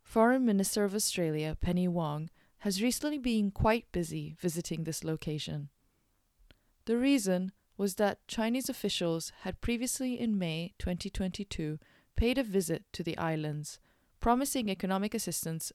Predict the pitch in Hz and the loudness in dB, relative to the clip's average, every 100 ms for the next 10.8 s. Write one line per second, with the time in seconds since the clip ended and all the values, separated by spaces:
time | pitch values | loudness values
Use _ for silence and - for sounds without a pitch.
0 | - 180 190 - 185 185 - 196 180 185 | -6 -4 -4 0 0 -2 -2 -2 0 0
1 | 156 - 151 147 - 165 - - 156 147 | 0 -4 -6 -8 -6 -6 -4 -4 -4 -4
2 | - 156 147 _ _ _ _ _ _ _ | -6 -8 -10 _ _ _ _ _ _ _
3 | _ _ _ _ _ _ _ _ _ _ | _ _ _ _ _ _ _ _ _ _
4 | _ _ _ _ _ _ _ 240 226 190 | _ _ _ _ _ _ _ 2 4 2
5 | 202 _ _ 233 214 254 269 - 226 208 | -2 _ _ -4 0 0 0 -2 0 0
6 | 202 190 190 - 226 247 240 - 185 - | 0 -2 -6 -6 -2 -2 -4 0 0 0
7 | - - - _ _ _ - 202 202 240 | -8 -10 -18 _ _ _ -6 0 2 2
8 | 269 277 - - 233 240 262 - 240 240 | 2 -2 -8 -2 0 2 0 0 0 0
9 | 247 233 - 220 233 233 185 - 165 165 | 0 -2 -2 0 2 0 0 -2 -4 -6
10 | 175 _ _ 165 170 185 214 208 | -8 _ _ -4 -2 -2 -2 -4